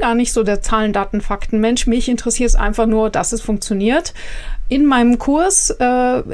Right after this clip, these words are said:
lege ich deswegen auch den Wert auf die kurze, knappe Einarbeitung. Das heißt, ihr bekommt bei mir ein Handout,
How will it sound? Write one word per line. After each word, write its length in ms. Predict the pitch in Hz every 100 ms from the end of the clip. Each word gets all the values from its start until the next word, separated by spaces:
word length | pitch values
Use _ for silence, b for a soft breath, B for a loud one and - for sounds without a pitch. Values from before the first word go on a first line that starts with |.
| -
lege 400 | 78 247 262 254
ich 80 |
deswegen 380 | - 262 254 240
auch 180 | - 240
den 240 | - 220
Wert 340 | 208 220 - -
auf 160 | 226
die 120 | - 220
kurze, 340 | 269 262 277
knappe 340 | - 220 220
Einarbeitung. 680 | - 226 240 220 220 220 220
Das 180 | 202 -
heißt, 380 | 202 214 - - B B -
ihr 80 | 220
bekommt 340 | 220 226 220
bei 100 | 202
mir 220 | 202 208
ein 140 | 190 175
Handout, 600 | 220 233 196 196 208